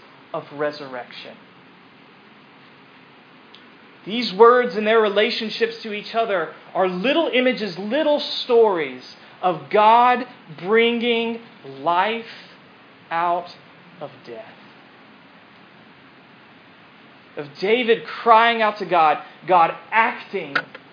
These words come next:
to reverse his downward trend towards the grave and bringing him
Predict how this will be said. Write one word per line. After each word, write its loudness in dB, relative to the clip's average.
to -10
reverse 4
his 0
downward 4
trend -2
towards -6
the -12
grave -16
and -12
bringing -4
him -8